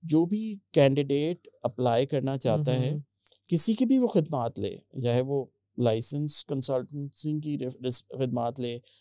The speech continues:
Speaker 1: या वो किसी एजेंट्स, अ, की खिदमात ले, अ, वो क-, कोई भी हो, अ, अ, मेरा स-, वो अपनी एक रिसर्च करे, उनके बारे में पढ़े, उनके, जिनकी वो खिदमात ले रहा है, उनकी सर्विसेज की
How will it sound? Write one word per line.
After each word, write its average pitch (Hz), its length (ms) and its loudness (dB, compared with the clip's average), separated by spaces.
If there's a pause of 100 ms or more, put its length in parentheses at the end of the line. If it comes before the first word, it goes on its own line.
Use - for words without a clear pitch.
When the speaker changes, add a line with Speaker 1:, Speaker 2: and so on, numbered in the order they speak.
(100)
Speaker 1:
या 139 100 4
वो 156 120 2
किसी 156 240 4
एजेंट्स, 139 800 6
अ, - 140 -20
की 127 400 -4
खिदमात 123 500 -2
ले, 113 160 -2 (640)
अ, 165 140 -2
वो 202 220 0
क-, - 540 -10
कोई 240 140 2
भी 202 140 0
हो, 113 300 -2 (200)
अ, 110 260 -2 (520)
अ, 117 260 4 (380)
मेरा 165 420 6
स-, - 160 8
वो 214 100 4
अपनी 240 400 2
एक 208 100 -4
रिसर्च 147 540 6
करे, 90 300 -6 (720)
उनके 175 340 2
बारे 151 340 6
में 165 180 -2
पढ़े, 135 440 2
उनके, 135 640 -2
जिनकी 131 420 -4
वो 160 60 -2
खिदमात 135 500 0
ले 151 140 2
रहा 160 100 0
है, 156 60 -4
उनकी 131 340 -2
सर्विसेज 139 640 4
की 139 340 -4